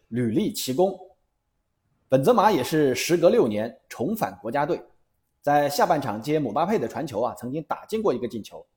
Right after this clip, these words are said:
但是被判越位了。而咱们巴萨前锋格里兹曼也是发挥了前场支柱的作用，利用跑动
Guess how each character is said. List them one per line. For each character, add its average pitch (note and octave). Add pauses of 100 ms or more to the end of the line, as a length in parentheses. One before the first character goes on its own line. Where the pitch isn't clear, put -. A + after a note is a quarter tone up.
(440)
但 A#2+
是 A#2
被 -
判 C3+
越 C#3+
位 F3
了。 F#2 (840)
而 C#3+
咱 D3+
们 E3
巴 A3+
萨 F#3
前 C#3+
锋 F3+ (600)
格 E3+
里 G3+
兹 C#3
曼 - (280)
也 A2+
是 C#3
发 D3
挥 D#3
了 A#2+
前 D3+
场 F#2+
支 C4
柱 C4
的 B2
作 G2+
用， F2+ (500)
利 F#3+
用 F#3
跑 F#2+
动 G#3